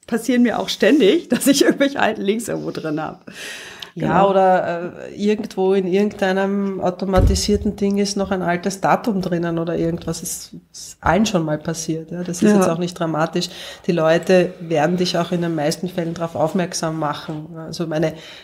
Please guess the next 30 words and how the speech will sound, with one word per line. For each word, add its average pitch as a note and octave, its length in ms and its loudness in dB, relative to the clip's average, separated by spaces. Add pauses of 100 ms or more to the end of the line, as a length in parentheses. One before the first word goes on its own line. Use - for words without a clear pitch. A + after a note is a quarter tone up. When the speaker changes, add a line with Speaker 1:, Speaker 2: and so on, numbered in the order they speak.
(100)
Speaker 2:
Kunden, G3+ 380 0
die, F#3+ 360 2 (500)
die F#3 920 0
schon G3+ 220 -2
öfter F#3+ 320 4
was F#3+ 220 4
bei F#3+ 100 0
mir F#3+ 180 0
gekauft F#3 580 0
haben, F#3+ 360 4
<laughs> - 80 -10
die, F#3 240 2
die F#3+ 120 0
sind F#3 220 0
dann F#3 100 4
immer F3+ 220 2
recht F3+ 260 -2
schnell, F3+ 340 2
„Du, G4 120 2 (140)
schau, F#3+ 300 2
da F#3+ 160 0
hast F3+ 280 -2
was F3 160 -8
vergessen.“ F3 560 -8
Und G#3 100 8
so A#3 60 8
weiter. A3 160 6 (140)
Speaker 1:
<laughs> - 0 - (100)
Speaker 2:
Das - 120 -8
kann, F#3 280 0